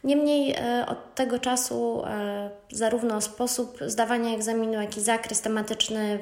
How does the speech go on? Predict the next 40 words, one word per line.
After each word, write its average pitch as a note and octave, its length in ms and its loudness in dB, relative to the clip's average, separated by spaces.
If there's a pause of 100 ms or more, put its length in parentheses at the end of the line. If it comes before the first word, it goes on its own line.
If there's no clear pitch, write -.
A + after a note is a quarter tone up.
(120)
wydaje G#3+ 240 0
się, G#3 120 -4
że G#3 100 -2
nie G#3+ 140 0
uległ G#3 260 0
szczególnej G3+ 500 -2
zmianie. F#3+ 540 -2 (180)
Mm, G#3+ 480 -2
na A3 100 -2
pewno, A3+ 640 2
e, G#3 200 -2
została G#3 380 0
zmniejszona G#3+ 520 2
liczba G#3 300 0
pytań F#3+ 560 2 (180)
na G3+ 100 -8
egzaminie G3 500 -6
wstępnym. G3 640 -4
W - 40 -10
czasie, A3+ 200 -4
kiedy A3 280 -4
ja A3 200 2
podchodziłam G3+ 540 -6
do G3 80 -6
tego G3 200 -4
egzaminu, G#3+ 500 -2
tych G#3 140 -8
pytań G#3 280 -4
było G3+ 180 -4
bodajże G3 400 -2 (460)
dwieście A3+ 300 0
trzydzieści, A3 500 0
z - 100 0
tego, A#3+ 200 2
co A3+ 120 -4
mi G3+ 100 -2
wiadomo, G3 320 -2
teraz G3 360 -2
jest F#3+ 200 -6
ich, F3 180 -8